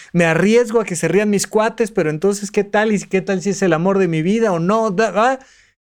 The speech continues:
Y entonces surge todo el tema de la teoría de juegos. Hay un montón de gente que se ha dedicado súper profesionalmente a hablar de la teoría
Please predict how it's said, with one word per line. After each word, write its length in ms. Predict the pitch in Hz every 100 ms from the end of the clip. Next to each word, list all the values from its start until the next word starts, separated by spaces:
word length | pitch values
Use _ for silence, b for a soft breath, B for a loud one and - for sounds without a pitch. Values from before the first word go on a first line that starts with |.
| _ _ _
Y 140 | 185
entonces 600 | 160 143 - 214 214 214
surge 440 | - 233 240 208 156
todo 200 | - 143
el 80 | 135
tema 220 | 135 131
de 40 |
la 160 | 120 110
teoría 200 | 123 131
de 60 | 131
juegos. 360 | 135 131 -
Hay 140 | 196 196
un 220 | 226 247
montón 560 | 247 208 196 196 214 220
de 100 | 202
gente 340 | 196 190 190
que 80 | 160
se 120 | -
ha 20 |
dedicado 560 | 175 175 156 160 160 165 B B B
súper 600 | - - 294 302 - -
profesionalmente 1160 | 160 143 143 120 127 131 131 139 165 180 226 -
a 80 | 127
hablar 440 | 117 131 139 143 -
de 180 | 139 123
la 180 | 110
teoría 480 | - 104 113 120 -